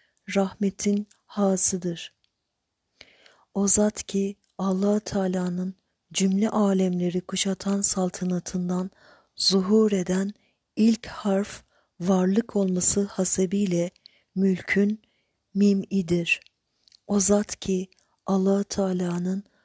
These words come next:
baki kılmasıyla nuru devam edeceği ve cennet cehennem gibi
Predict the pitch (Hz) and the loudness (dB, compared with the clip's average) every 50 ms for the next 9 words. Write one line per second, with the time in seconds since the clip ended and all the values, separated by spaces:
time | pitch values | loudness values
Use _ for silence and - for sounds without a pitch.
0 | _ _ - 170 190 185 180 180 180 - - 233 233 233 - 220 202 190 185 180 | _ _ -6 -2 0 0 0 -2 -4 -2 -2 -2 -2 -2 0 0 2 2 2 -2
1 | 180 180 - - 208 202 190 180 180 175 185 - _ _ _ _ _ _ _ - | 0 0 0 0 2 0 0 0 -2 -4 -6 -10 _ _ _ _ _ _ _ -2
2 | 196 202 196 196 196 185 196 214 196 202 190 185 180 190 196 202 202 196 190 175 | 2 2 4 4 2 2 0 0 0 0 0 0 0 -2 -2 -2 0 0 -2 -2
3 | - 180 175 165 - 175 175 180 185 190 - _ - _ _ _ _ _ _ - | -2 -2 -2 -2 -2 -2 0 0 -2 -4 -6 _ -20 _ _ _ _ _ _ -2
4 | 180 196 202 202 214 _ _ _ 160 - 185 190 190 190 196 208 214 214 _ - | 0 0 0 0 -4 _ _ _ 0 2 2 2 2 2 2 0 0 0 _ -4
5 | - 190 185 185 180 185 190 190 202 202 196 180 185 175 165 170 170 185 | 0 0 2 2 0 0 0 0 0 0 -2 -2 -2 -2 -2 -2 -4 -4